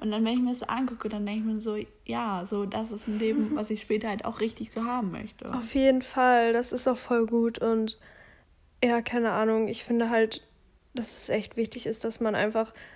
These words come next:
Speaker 2: so nicht sich irgendwie an so einen Instagram-Account so festhält, so, also
Speaker 1: Mhm.
Speaker 2: wenn das jetzt so Essstörung bezogen ist, weil, keine Ahnung, das ist halt so das, was einem noch so runterzieht und ich kann's halt auch voll verstehen, dass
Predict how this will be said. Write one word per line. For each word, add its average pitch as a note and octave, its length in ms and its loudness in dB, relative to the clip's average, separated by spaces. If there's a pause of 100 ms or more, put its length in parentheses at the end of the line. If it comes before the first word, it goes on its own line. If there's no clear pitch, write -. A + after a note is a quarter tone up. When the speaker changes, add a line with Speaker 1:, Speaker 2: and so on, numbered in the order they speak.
(220)
Speaker 2:
so A3+ 560 4 (560)
nicht B3 340 4
sich A#3+ 320 0
irgendwie A#3+ 280 6
an A3+ 180 6
so A3+ 140 4
einen A3+ 100 4
Instagram-Account A3 1040 2
so G#3 320 0
festhält, G3 880 -2
so, F#3+ 140 0
also G#3+ 400 4
Speaker 1:
Mhm. C#4+ 180 -6 (500)
Speaker 2:
wenn A#3 140 8
das A#3 180 6
jetzt A#3 240 4
so A3 200 2 (100)
Essstörung G#3+ 480 2
bezogen G#3 500 -2
ist, - 480 -4
weil, G#3 480 4 (1000)
keine A3+ 300 0
Ahnung, A3+ 260 4
das B3 180 2
ist C#4 160 -2
halt C#4+ 160 6
so - 80 -4
das, C#4 240 4
was C#4+ 160 2
einem C4 140 4
noch C4 80 2
so C4 140 -2
runterzieht C4 420 0
und A#3 40 2
ich A#3+ 120 0
kann's C4+ 260 0
halt C4+ 140 0
auch A#3+ 80 -4
voll B3 180 0
verstehen, A#3+ 580 2
dass A#3 240 -2